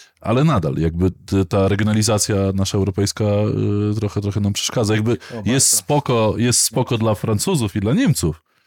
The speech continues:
Speaker 1: ale dla Polaków może niekoniecznie.
Speaker 2: Nie, no tak jak masz pomysł, to na biznes, to Stany są dobrym miejscem do jego realizacji.
Speaker 1: Co,
Speaker 2: Zupełnie
Speaker 1: wiesz, z jednej
Speaker 2: dużo
Speaker 1: strony
Speaker 2: większy,
Speaker 1: się
Speaker 2: otwarty rynek.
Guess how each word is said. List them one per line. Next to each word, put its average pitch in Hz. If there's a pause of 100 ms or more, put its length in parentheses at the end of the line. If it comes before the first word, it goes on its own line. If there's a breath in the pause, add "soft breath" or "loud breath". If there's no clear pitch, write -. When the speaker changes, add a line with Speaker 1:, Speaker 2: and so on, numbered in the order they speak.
(520)
Speaker 1:
ale 98
dla 117
Polaków 127
może 127
niekoniecznie. 127
Speaker 2:
Nie, 101
no 95
tak 110
jak 113
masz 110
pomysł, 135
to 107 (120)
na 98
biznes, 117 (440)
to 104
Stany 98
są 95
dobrym 95
miejscem 98
do 92
jego 95
realizacji. 92 (1400 loud breath)
Speaker 1:
Co, 170
Speaker 2:
Zupełnie 135
Speaker 1:
wiesz, 123
z 117
jednej 156
Speaker 2:
dużo 147
Speaker 1:
strony 156
Speaker 2:
większy, 165
Speaker 1:
się 185
Speaker 2:
otwarty 147
rynek. 143